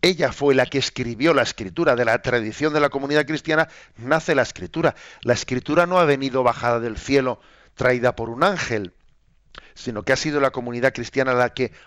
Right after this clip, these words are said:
bajo la inspiración del Espíritu Santo, la ha escrito, ¿eh? En resumen, que uno ve la vida de la Iglesia y entonces enseguida ve que ese sacramento instituido por Jesucristo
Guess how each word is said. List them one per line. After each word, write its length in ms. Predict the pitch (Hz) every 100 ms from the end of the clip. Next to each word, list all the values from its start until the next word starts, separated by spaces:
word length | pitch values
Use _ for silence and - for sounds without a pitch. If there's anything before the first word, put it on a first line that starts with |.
| -
bajo 320 | 139 123 127
la 80 | 127
inspiración 580 | 123 - 123 113 139 135
del 120 | 131
Espíritu 400 | 123 135 123 127
Santo, 440 | 135 131 143 135 - - _ -
la 140 | 120
ha 40 |
escrito, 560 | 117 - - - - - _
¿eh? 160 | 151 190 _ - - - - _
En 200 | 127 127
resumen, 500 | 123 - 175 120 - - _ _ _ _ _ _ _ - -
que 100 | 151
uno 200 | 135 117
ve 100 | 117
la 120 | 98
vida 220 | 110 113
de 100 | 117
la 80 | 135
Iglesia 600 | 147 185 175 175 190 - _ _ _ _ _ _ -
y 160 | 113
entonces 420 | 110 110 131 127 - 131
enseguida 580 | 131 123 - 113 123 127
ve 140 | 131
que 180 | 135 123
ese 220 | 123 -
sacramento 600 | 131 131 - 120 135 131 120
instituido 720 | - 117 101 - 127 131 131
por 120 | 131
Jesucristo 600 | 127 123 120 143 -